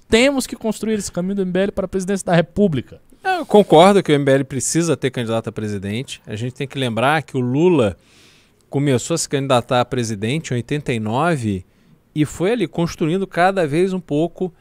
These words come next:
Speaker 2: até que ele conseguiu, é, emplacar. Não é um processo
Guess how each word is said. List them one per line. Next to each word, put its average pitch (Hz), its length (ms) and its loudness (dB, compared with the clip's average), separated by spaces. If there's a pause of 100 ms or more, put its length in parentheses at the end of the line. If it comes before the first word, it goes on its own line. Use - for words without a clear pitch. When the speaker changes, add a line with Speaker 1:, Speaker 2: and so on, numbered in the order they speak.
(220)
Speaker 2:
até 147 320 0
que - 100 -4
ele 170 140 -4
conseguiu, 165 800 -4 (100)
é, 139 280 0
emplacar. 147 580 -2 (800)
Não 143 260 4
é 165 80 4
um 214 80 0
processo 135 840 -2